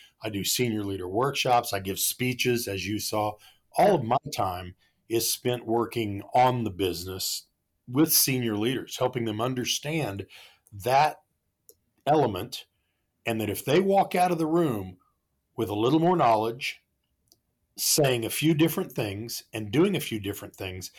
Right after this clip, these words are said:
Speaker 1: they will see results immediately.
Speaker 2: Yeah.
Speaker 1: And I can't remember the last time I didn't get an email or a phone call within a week after doing a senior leader workshop saying, "You're not gonna believe this, but,"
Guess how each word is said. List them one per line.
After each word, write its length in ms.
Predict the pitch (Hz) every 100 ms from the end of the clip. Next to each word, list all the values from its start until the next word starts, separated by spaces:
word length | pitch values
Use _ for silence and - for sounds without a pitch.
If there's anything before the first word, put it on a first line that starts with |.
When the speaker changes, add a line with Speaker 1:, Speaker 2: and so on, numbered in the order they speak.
| - _ 107
Speaker 1:
they 240 | 123 170
will 220 | 175 147
see 300 | 131 - 160
results 600 | 160 127 98 127 139 -
immediately. 880 | 98 95 104 131 127 95 - - - _ _ _ _ -
Speaker 2:
Yeah. 140 | 180 190
Speaker 1:
And 120 | 180 - -
I 80 | 170
can't 300 | - 170 120
remember 380 | 117 120 160 160
the 80 | 101
last 380 | 101 98 -
time 200 | - 104
I 100 | 107
didn't 200 | 120 113 110
get 120 | 110
an 120 | 101
email 520 | 110 123 123 123 123 107
or 100 | 95
a 40 |
phone 380 | - 131 147 156
call 380 | 110 95 95 92 - _
within 260 | 120 113 120
a 60 | 107
week 360 | 110 147 151
after 280 | 139 123 117
doing 280 | 113 117 101
a 60 |
senior 420 | 98 - 127 110 104
leader 240 | 113 98
workshop 640 | 92 113 160 - 98 104 -
saying, 340 | 107 101 95 - - 139
"You're 100 | 190
not 240 | 185 127
gonna 200 | 135 127
believe 440 | 120 123 170 190
this, 320 | 107 107 127 -
but," 580 | 110 156 160 - -